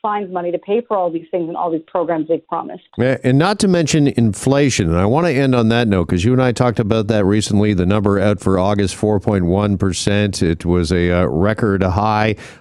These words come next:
Speaker 2: Obviously, prices are going up has gotta be a major concern for, uh, Trudeau and the Liberal government, uh, coming back. What, if any, sort of, uh, lever can they pull here, do you think, uh, Rubina?
Speaker 1: Yeah, so inflation, some of the inflation numbers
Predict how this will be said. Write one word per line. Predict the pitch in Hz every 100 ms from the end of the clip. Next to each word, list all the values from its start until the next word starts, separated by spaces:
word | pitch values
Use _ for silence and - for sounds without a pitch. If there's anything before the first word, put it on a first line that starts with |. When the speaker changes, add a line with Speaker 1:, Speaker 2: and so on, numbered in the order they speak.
| -
Speaker 2:
Obviously, | 110 127 113 113 107 104 95
prices | - - 117 120 117 95
are | 92
going | 107 101
up | 104 104
has | 82 80
gotta | 107 104 110
be | 95
a | 90
major | 92 95 92
concern | 87 87 - 95 90
for, | 80 90 87
uh, | 85
Trudeau | 82 101 92 90 90 90
and | 76
the | 80
Liberal | 92 90
government, | 87 90 87 87 82
uh, | 90 85
coming | 92 95 85
back. | 92 101 - - - _ -
What, | 131 220
if | 220 -
any, | 151 160
sort | 139 139 120
of, | 104
uh, | 104 98 98 95 95 92
lever | 95 117 117 107
can | 95 95
they | 90
pull | - 120 113 95
here, | 80 110 101
do | 82
you | 80
think, | 90 82
uh, | 78
Rubina? | 73 76 80 80 123 _ _ _ _ _ _ _ _ _ _ _ _ -
Speaker 1:
Yeah, | 285 285 254
so | 330
inflation, | 320 311 - 349 466 - 466 403 - - 240
some | 339 440
of |
the | 427
inflation | 392 - 233 233 247
numbers | 233 226